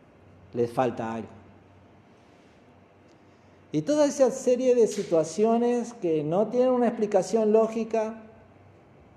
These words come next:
y que profesionales como el que tenemos acá dedican su vida a tratar de dar un, algún tipo de respuesta,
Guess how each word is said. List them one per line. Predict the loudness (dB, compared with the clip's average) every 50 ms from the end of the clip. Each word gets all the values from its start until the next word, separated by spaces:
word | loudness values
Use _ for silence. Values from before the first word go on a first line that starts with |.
| -20 _ -8
y | -8 -6
que | 0 4 4 4
profesionales | 4 6 4 4 6 6 4 4 6 4 4 4 4 4 6 6 6 4 4
como | 2 2 2
el | 2 2
que | 2 2 2
tenemos | 2 2 2 4 4 2 4 4
acá | 2 0 2 4 4 4 6 6 6
dedican | 6 6 4 4 2 2 0 0 0
su | 0 0 0 0 2
vida | 2 0 0 4 6 6 6 8 6 6 4
a | 2 2
tratar | 0 -2 -2 0 2 4 4 6 4 4 4
de | 2 2 2
dar | 2 2 2 2 2
un, | 0 0
algún | 0 0 0 0 -2 -2 -2 -2 -2 -2
tipo | -2 -2 0 4 4
de | 4
respuesta, | 4 2 0 -2 -2 0 0 0 -2 -2 -4 -6 -6 -6